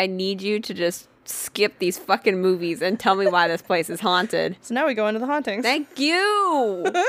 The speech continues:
Speaker 1: But that doesn't explain why it's haunted!
Speaker 2: I know.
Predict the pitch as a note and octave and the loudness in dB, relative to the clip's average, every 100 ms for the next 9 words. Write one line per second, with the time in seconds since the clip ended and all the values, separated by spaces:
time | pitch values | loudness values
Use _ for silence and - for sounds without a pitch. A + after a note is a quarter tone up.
0 | C#5 - C#4 F4 G#4 G#4 G4 G4 G4+ G4+ | 0 0 0 0 0 0 0 0 0 0
1 | G4+ A#4+ A4 G4 C5 G#4+ B4 G#4 A4 - | -2 0 0 0 0 0 -2 -2 -4 -4
2 | - - D#5 - - G#3+ G#3+ D4 G3 | -6 -8 -16 -16 -14 -8 -4 -4 -6